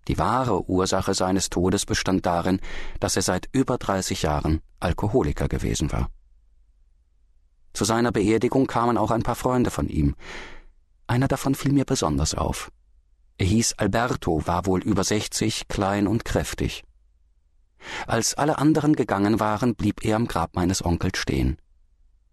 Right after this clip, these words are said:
„Siehst du, Carlos“, sagte er, „jetzt haben wir beide erreicht, wonach wir uns so lange gesehnt haben. Wir haben endlich aufgehört zu trinken. Aber ich bin noch am Leben.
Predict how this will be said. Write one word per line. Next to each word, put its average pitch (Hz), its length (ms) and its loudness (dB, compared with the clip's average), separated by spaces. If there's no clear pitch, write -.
„Siehst - 260 0
du, 82 60 0
Carlos“, - 520 -4
sagte - 320 -4
er, 82 240 0
„jetzt - 240 -2
haben 98 200 0
wir 101 120 2
beide 95 320 0
erreicht, 73 520 0
wonach 78 300 0
wir - 80 0
uns 85 120 2
so 78 80 -2
lange 78 260 2
gesehnt - 420 0
haben. 71 280 -2
Wir 85 120 0
haben 85 120 2
endlich - 360 0
aufgehört 78 380 -2
zu - 100 -4
trinken. - 500 -4
Aber - 200 0
ich - 120 -2
bin - 140 0
noch 85 160 0
am 117 120 2
Leben. 123 320 -2